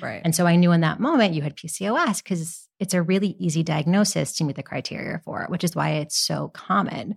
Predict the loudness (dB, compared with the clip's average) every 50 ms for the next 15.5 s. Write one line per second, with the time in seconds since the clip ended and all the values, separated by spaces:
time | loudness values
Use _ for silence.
0 | -10 -18 -20 -20 _ _ _ _ _ -8 -4 -2 -2 2 2 2 2 2 0 -6
1 | -6 -4 -2 -2 -2 0 0 2 2 2 2 0 -4 -8 -6 -2 -2 -2 -2 -4
2 | -6 -6 -4 -4 -4 -6 -4 -4 -4 -4 0 -2 -2 -2 -2 _ -6 -6 -2 0
3 | 2 4 4 2 2 0 -4 -4 -6 -6 -6 -10 -8 -6 -4 -4 -4 -4 -6 -8
4 | -16 _ -6 -2 -2 0 0 -2 -6 -8 -10 -8 -6 -2 -2 -2 -4 -6 -14 -14
5 | -16 _ _ _ 0 2 2 2 2 0 -4 -8 -6 -6 -6 -2 0 -2 -2 -2
6 | -2 -4 -4 -4 -6 -6 -16 -20 -20 -20 -20 _ _ _ _ _ _ 2 4 4
7 | 4 4 2 0 0 2 2 4 4 4 4 4 4 2 0 -2 -2 0 2 0
8 | 2 0 0 -2 -4 -8 -12 -10 -4 -2 -2 -2 -2 -4 -6 -8 -8 -4 -2 -2
9 | -2 0 -2 -2 0 0 -2 0 -2 -2 -2 -2 -2 -2 0 0 0 0 0 -2
10 | -2 -4 -4 -4 -4 -6 -4 -4 -6 -6 -6 -8 -12 -4 -2 0 0 0 0 -4
11 | -6 -6 -8 -8 -10 -12 -12 -8 -4 -2 0 0 -2 -2 -4 -4 -4 -4 -6 -8
12 | -10 -10 -8 -4 -2 -4 -4 -4 -6 -10 -8 -8 -8 -8 -8 -8 -8 -8 -8 -10
13 | -10 -2 -2 0 0 0 -2 -2 -2 -2 -2 0 0 0 0 0 0 0 0 -2
14 | -6 -4 -4 -6 -6 -4 _ -4 -4 -4 -6 -6 -6 -6 -6 -6 -8 -8 -6 -4
15 | -4 -4 -4 -4 -6 -6 -8 -8 -10